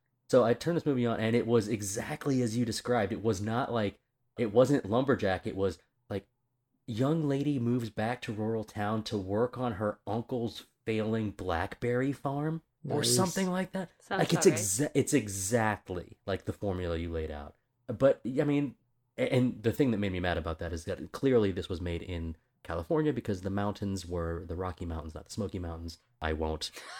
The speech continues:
Speaker 1: I won't go on <laughs> further about, it was just very obviously not the Smokies.
Speaker 2: Come
Speaker 1: But,
Speaker 2: on,
Speaker 1: um,
Speaker 2: made-for-TV Hallmark
Speaker 1: I
Speaker 2: movie.
Speaker 1: cannot believe they, they got that wrong. But, like, the idea of Richard Gere, uh, Ike getting some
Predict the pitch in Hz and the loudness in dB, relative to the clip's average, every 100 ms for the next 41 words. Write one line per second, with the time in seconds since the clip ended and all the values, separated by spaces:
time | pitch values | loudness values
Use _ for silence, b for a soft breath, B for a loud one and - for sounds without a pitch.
0 | B 85 80 82 82 95 90 92 - - | B -4 -2 -2 4 8 8 6 -4 4
1 | 123 104 98 98 104 107 104 - 110 117 | 8 8 8 4 2 2 0 -4 8 8
2 | 101 92 90 85 92 85 - 117 104 - | 10 6 0 -2 -4 -4 -4 -4 -4 -10
3 | _ - - 226 233 143 135 131 127 160 | _ -4 2 6 10 10 10 6 6 4
4 | 147 - 147 135 139 135 143 139 143 131 | 2 2 6 10 12 10 6 4 6 6
5 | 131 123 131 127 123 127 135 139 143 - | 6 6 6 8 6 4 4 6 4 2
6 | 143 160 139 110 117 107 104 92 87 85 | 2 4 4 2 2 4 4 2 0 -2
7 | 82 85 85 78 82 78 82 98 101 _ | -2 -2 -2 -4 -4 -8 -8 -12 -14 _
8 | _ - - 151 - _ _ - 143 123 | _ -8 -2 -2 -2 _ _ -4 0 0
9 | - 139 127 139 123 139 151 120 117 104 | -4 -2 4 4 4 4 4 4 2 0
10 | - 98 117 120 127 110 - 107 107 107 | -6 -2 -2 2 0 0 0 0 2 2
11 | 104 101 - 110 - 107 120 - - _ | 0 -4 -2 -2 0 0 0 -4 -12 _
12 | - 104 113 110 110 104 - 104 95 95 | -20 0 2 2 0 -2 -2 -2 -2 -6